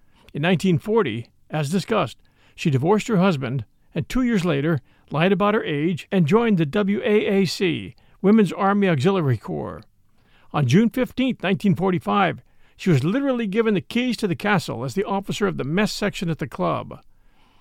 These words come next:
Nash was given the authority to use household items as needed and was charged with the safekeeping of the contents of the castle. An inventory, though not complete, had been taken, and dozens of desks, chairs,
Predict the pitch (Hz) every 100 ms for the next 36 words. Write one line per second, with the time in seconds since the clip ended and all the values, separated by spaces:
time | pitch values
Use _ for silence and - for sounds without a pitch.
0 | - - - 175 247 - 151 147 208 214
1 | 180 190 202 202 165 175 202 127 170 233
2 | - 240 214 185 160 175 147 170 165 160
3 | 202 143 131 - _ - 160 156 123 -
4 | 196 220 185 - 160 170 196 180 - 240
5 | 233 214 175 202 214 - 175 135 127 -
6 | 190 160 117 71 - _ _ _ _ _
7 | _ _ _ - 175 269 240 147 156 170
8 | 139 131 - 156 170 208 - 139 226 208
9 | - _ - - 175 190 240 180 208 180
10 | 139 135 - _ - - 151 202 254 202
11 | 127 131 127 190 - - - - 190 175
12 | 185 -